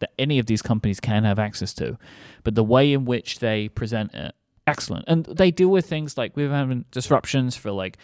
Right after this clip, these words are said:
there's been rail strikes and stuff like that in the U K, and they, they give you a way of, like, if you need to get somewhere on a certain day, we can route you for that. Or when we're having our heat wave,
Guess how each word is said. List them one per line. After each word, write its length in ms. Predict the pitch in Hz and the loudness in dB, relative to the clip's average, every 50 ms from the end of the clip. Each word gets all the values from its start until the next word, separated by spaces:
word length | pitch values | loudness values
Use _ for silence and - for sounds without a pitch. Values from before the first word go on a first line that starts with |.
| - - _ _ _ - | -20 -20 _ _ _ -16
there's 100 | 104 98 | -12 -10
been 160 | 95 92 95 | -8 -2 4
rail 240 | 135 185 196 190 175 | 6 8 8 8 6
strikes 560 | - - - 175 165 160 151 120 - - - | 2 0 0 0 0 0 0 -4 -6 -10 -10
and 100 | 113 104 | -10 -10
stuff 220 | - 135 120 - | -8 -10 -8 -6
like 140 | 120 - - | -8 -6 -4
that 240 | 120 113 104 - - | -4 -4 -4 -4 -4
in 120 | 120 110 101 | -4 -4 -2
the 80 | 95 | -2
U 100 | 95 98 | -4 -4
K, 240 | - - 117 107 104 | -4 -4 -4 -2 -2
and 120 | 101 101 | -2 -2
they, 140 | 101 101 101 - - | -4 -6 -8 -8 -8
they 100 | - 113 | -8 -8
give 240 | 101 - 123 117 120 | -6 -6 -8 -6 -4
you 140 | 120 117 | -4 -2
a 60 | 110 107 | -2 0
way 180 | 110 110 110 | 0 0 -2
of, 80 | 107 101 | -2 -4
like, 160 | 107 101 - | -6 -8 -10
if 80 | 110 107 | -8 -6
you 140 | 110 107 | -6 -4
need 260 | 107 110 123 139 147 - | 0 2 4 4 4 4
to 80 | - 113 | 2 2
get 220 | - 139 135 - | 4 2 2 2
somewhere 320 | - 123 110 101 101 101 | 0 0 0 2 2 0
on 80 | 95 98 | 0 -2
a 40 | 104 | -4
certain 340 | - - 107 98 - 104 101 | -4 -4 -4 -4 -6 -8 -6
day, 400 | 113 127 131 123 110 101 101 - _ _ _ _ _ _ _ | -4 -2 -2 -2 -2 -4 -8 -12 _ _ _ _ _ _ _
we 120 | - 110 | -10 -6
can 160 | - 123 110 | -2 0 2
route 260 | 104 127 131 131 - - | 4 4 4 2 2 -2
you 80 | 107 | -4
for 120 | 101 - 95 | -4 -2 -2
that. 180 | 87 80 - - | -2 -2 -2 0
Or 120 | - 120 | 2 4
when 180 | 127 139 143 147 | 6 6 6 6
we're 140 | 156 151 151 | 6 6 6
having 240 | 147 147 147 143 139 | 6 6 4 4 4
our 100 | 131 120 | 4 4
heat 240 | 123 135 147 - | 4 4 4 2
wave, 380 | - 110 87 73 80 - - - | 0 -2 -4 -4 -6 -6 -10 -14